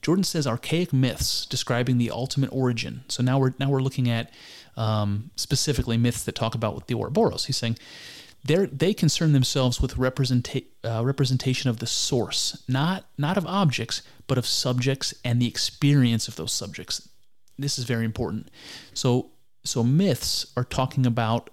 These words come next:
consciousness and experience and how those things came to be. They're not talking about objects and how those things came to be. So that's the, that's the, uh, the purview of science. Myth, on the other hand, is talking about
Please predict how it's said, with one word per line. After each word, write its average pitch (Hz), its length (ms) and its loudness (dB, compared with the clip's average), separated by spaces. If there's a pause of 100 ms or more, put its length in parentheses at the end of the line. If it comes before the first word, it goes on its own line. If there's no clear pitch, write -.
(120)
consciousness - 840 -2
and 117 80 0
experience - 840 -4
and 117 120 -4
how 123 180 0
those 131 340 2
things 120 280 2
came 107 240 0
to 107 80 -2
be. 101 280 -8 (640)
They're - 100 -4
not 156 200 -2
talking - 320 -2
about 143 300 0 (360)
objects 120 460 -2
and 120 80 0
how 107 120 -2
those 120 360 0
things - 240 -8
came 117 200 -4
to 120 60 -8
be. - 240 -12 (300)
So - 160 -8
that's 165 460 -2
the, 135 260 0
that's 151 320 -2
the, 139 260 2
uh, 117 320 2
the 123 360 -2
purview 123 420 2
of 110 80 -4
science. 143 480 0 (360)
Myth, 180 280 2
on 131 80 4
the 131 80 4
other 120 100 4
hand, 117 240 2
is 113 80 -4
talking - 340 -6
about 117 360 -4